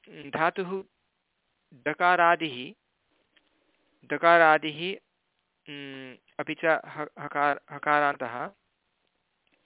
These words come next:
तस्यां दशायाम्, अस्तु, अनुवृत्तिसहितं सूत्रं पश्येमः, पश्येम। अत्र दादेः सूत्रम् अ-, अधोलिखितमस्ति,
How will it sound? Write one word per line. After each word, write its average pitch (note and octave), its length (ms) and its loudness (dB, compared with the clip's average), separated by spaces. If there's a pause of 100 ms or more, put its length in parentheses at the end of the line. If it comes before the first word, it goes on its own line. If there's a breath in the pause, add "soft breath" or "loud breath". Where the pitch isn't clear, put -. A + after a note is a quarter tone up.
(520 loud breath)
तस्यां F#3 380 2
दशायाम्, D3+ 600 0
अस्तु, E3+ 260 -6
अनुवृत्तिसहितं E3 880 -6
सूत्रं E3+ 360 -8
पश्येमः, D3+ 580 -6 (220)
पश्येम। C#3 380 -6
अत्र C#3+ 640 -4 (580 loud breath)
दादेः D#3+ 840 4 (320)
सूत्रम् E3 400 -8
अ-, D#3+ 160 -6 (340)
अधोलिखितमस्ति, E3 880 -4